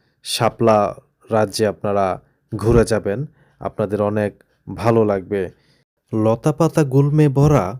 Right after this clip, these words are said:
বিলের পানিতে শত হাজারো লাল শাপলা হার মানায় ভোরের সূর্যের আলোকেও। সবুজ পাতার আচ্ছাদনে ঢাকা পড়েছে বিস্তীর্ণ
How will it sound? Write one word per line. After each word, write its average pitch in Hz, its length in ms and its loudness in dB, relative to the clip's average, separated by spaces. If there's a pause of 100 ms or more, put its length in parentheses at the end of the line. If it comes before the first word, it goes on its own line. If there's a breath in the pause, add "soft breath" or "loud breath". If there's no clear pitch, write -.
(120)
বিলের 107 380 -2
পানিতে 98 680 -4
শত - 340 -4
হাজারো 120 720 0
লাল 95 260 -2
শাপলা 120 500 -4
হার 95 260 -4
মানায় 107 380 -2 (420)
ভোরের 107 320 2
সূর্যের 117 540 -2 (160)
আলোকেও। 90 640 -6 (840 soft breath)
সবুজ 117 480 0
পাতার 143 380 0
আচ্ছাদনে 117 840 0
ঢাকা 95 300 -6
পড়েছে 120 640 -4
বিস্তীর্ণ 101 760 -2